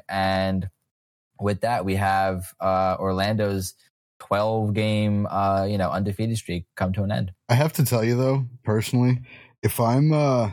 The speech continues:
Speaker 2: Daryl Dike, I am absolutely furious. You basically stood on your head the entire night. You blanked Miami's defense at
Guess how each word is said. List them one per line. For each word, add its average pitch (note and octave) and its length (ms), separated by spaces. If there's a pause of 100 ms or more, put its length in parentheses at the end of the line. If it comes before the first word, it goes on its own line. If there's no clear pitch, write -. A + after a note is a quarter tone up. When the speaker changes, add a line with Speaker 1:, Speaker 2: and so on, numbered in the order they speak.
(140)
Speaker 2:
Daryl A2+ 340
Dike, A2 480 (140)
I F#2+ 100
am A#2 200
absolutely G#2+ 680
furious. E2+ 800 (380)
You G#2+ 520
basically C#3 420
stood C#3 240
on B2 120
your G#2+ 140
head A#2+ 160
the G#2 100
entire F#2+ 420
night. F#2+ 300
You G#2 140
blanked G#2 360
Miami's B2+ 440
defense A#2 480
at G2 140